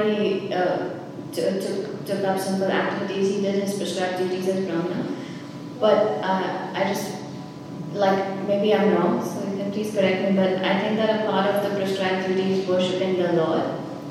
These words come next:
So then, would that be devotional, like, when he did that? Or,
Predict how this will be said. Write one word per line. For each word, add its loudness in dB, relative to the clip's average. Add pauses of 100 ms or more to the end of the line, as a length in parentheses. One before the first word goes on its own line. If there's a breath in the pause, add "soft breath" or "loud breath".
(240 loud breath)
So 0
then, 4 (240)
would 4
that 6
be 0
devotional, 2 (200)
like, 0
when 2
he 0
did 0
that? -2
Or, -4